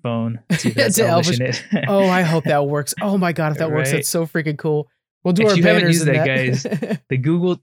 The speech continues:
Speaker 1: Google Translate app on your phone, you can hold your phone, your camera up to, uh, a menu or any text, and it can translate it between most languages. So you'll actually
Speaker 2: Yeah.
Speaker 1: see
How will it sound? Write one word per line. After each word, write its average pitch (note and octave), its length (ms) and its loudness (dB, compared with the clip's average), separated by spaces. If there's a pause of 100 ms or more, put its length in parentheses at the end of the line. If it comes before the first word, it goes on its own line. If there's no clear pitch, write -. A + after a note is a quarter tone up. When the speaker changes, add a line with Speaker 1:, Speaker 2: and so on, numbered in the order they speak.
(120)
Speaker 1:
Google D#3 240 0
Translate D3+ 400 0
app C#3 160 0
on C#3 80 0
your C#3 120 -2
phone, C3+ 200 0
you B2 80 -2
can B2+ 280 -4 (120)
hold D#3 320 -2
your C#3 180 0
phone, D3 380 -2
your C3 120 -4
camera D3+ 360 -2
up C3 200 -2
to, B2 420 -2
uh, A2+ 320 -6 (120)
a - 60 -6
menu D3 560 2
or C3 160 -2
any C#3 160 0
text, C3+ 480 -4 (300)
and C3+ 160 -2
it C3+ 60 -4
can C3+ 100 -4
translate C3+ 540 0
it C3 120 -2
between B2+ 300 -2
most B2 200 -2
languages. A#2 580 -4 (200)
So B2+ 60 -2
you'll C3 200 2
actually B2 220 0
Speaker 2:
Yeah. C3+ 60 0
Speaker 1:
see B2+ 640 0